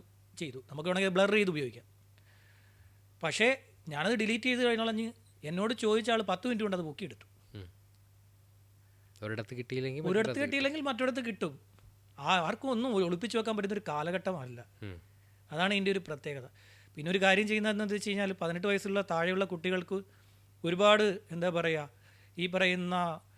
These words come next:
Speaker 1: നമ്മൾക്ക് അവരുടെ മുന്നിൽ എന്തെങ്കിലും ഒരു സാധനം ഒളിപ്പിച്ച് വെക്കാൻ ശ്രമിച്ചാൽ അവരത് തപ്പിയെടുക്കും.
Speaker 2: ഒളിച്ചു വെച്ച സാധനം കണ്ടെത്താനായിരിക്കും അവർക്ക് കൂടുതൽ വ്യഗ്രത.
Speaker 1: കൂടുതൽ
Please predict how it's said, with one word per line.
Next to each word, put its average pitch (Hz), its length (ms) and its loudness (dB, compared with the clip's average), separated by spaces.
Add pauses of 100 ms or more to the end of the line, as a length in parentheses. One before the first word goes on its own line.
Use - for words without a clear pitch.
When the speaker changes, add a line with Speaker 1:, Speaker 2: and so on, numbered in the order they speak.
(240)
Speaker 1:
നമ്മൾക്ക് 202 320 2
അവരുടെ 202 260 6
മുന്നിൽ 202 280 0
എന്തെങ്കിലും 196 300 2
ഒരു 202 80 2
സാധനം 190 320 0
ഒളിപ്പിച്ച് 185 300 -2
വെക്കാൻ 196 160 0
ശ്രമിച്ചാൽ 175 280 -4
അവരത് 165 200 -4
തപ്പിയെടുക്കും. 139 440 -10 (1300)
Speaker 2:
ഒളിച്ചു 113 260 -8
വെച്ച 127 120 -6
സാധനം 131 400 -2
കണ്ടെത്താനായിരിക്കും 127 720 -4
അവർക്ക് 123 200 -6
കൂടുതൽ 123 300 -6
വ്യഗ്രത. 107 360 -8
Speaker 1:
കൂടുതൽ 196 300 0